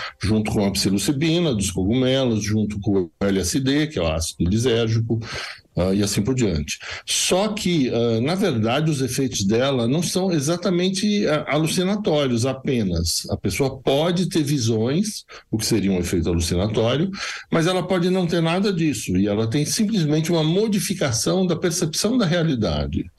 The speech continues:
É como se ela entrasse em contato com aspectos subjetivos, inconscientes dela, aspectos psicológicos que estavam ali escondidos, que ela não tinha muito acesso,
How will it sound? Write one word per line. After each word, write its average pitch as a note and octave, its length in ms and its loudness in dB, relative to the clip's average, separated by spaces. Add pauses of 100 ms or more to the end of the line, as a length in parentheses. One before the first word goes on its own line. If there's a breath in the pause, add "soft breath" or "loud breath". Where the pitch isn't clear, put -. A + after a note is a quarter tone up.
(400 loud breath)
É A2 80 0
como D3 280 2
se E3+ 100 -2
ela D3+ 180 2
entrasse C#3 360 0
em C#3+ 40 0
contato C3 560 -2 (140)
com E3 220 2 (360 loud breath)
aspectos C3+ 640 -2
subjetivos, D3+ 1080 2 (320 loud breath)
inconscientes D#3 800 0
dela, A2+ 360 2
aspectos C#3 640 -4
psicológicos B2+ 880 0
que - 80 -4
estavam C3 360 0
ali C3 160 2
escondidos, C3+ 880 0
que - 80 -4
ela A#2 160 2
não B2+ 160 2
tinha D3+ 240 0
muito D3 280 0
acesso, D#3 600 0